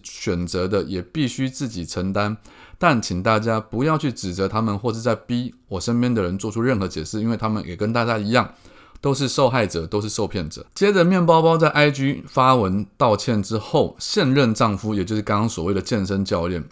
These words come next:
也在I G限动连发了四篇文章。他写的说：“我真的变成一个智障。”你们想质疑什么，想证明什么，都可以来找我。骗你什么了？我骗你钱？我骗你按赞吗？有什么委屈的，你来找我，我一定面对。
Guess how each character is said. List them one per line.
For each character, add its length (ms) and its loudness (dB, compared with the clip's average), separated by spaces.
也 120 0
在 140 2
I 240 2
G 180 -4
限 220 0
动 180 0
连 220 0
发 220 0
了 80 2
四 220 -2
篇 180 -2
文 160 -2
章。 160 -2
他 120 -2
写 200 -6
的 80 -8
说： 260 -4
“我 260 -2
真 260 0
的 80 0
变 260 -2
成 220 -6
一 100 -8
个 120 -6
智 280 -8
障。” 300 -8
你 80 -2
们 140 4
想 180 2
质 200 0
疑 60 2
什 140 0
么， 220 -4
想 180 -6
证 160 2
明 140 2
什 140 -4
么， 100 -6
都 220 2
可 80 -2
以 20 0
来 140 -2
找 180 -4
我。 300 -4
骗 200 0
你 60 0
什 160 -6
么 100 -6
了？ 200 -8
我 100 -6
骗 180 0
你 80 0
钱？ 240 -4
我 80 -2
骗 180 0
你 60 -2
按 160 0
赞 180 2
吗？ 140 0
有 100 0
什 140 -2
么 80 0
委 140 0
屈 120 -8
的， 80 -2
你 120 0
来 120 0
找 180 -2
我， 120 0
我 180 -2
一 40 -4
定 120 -2
面 240 0
对。 240 -4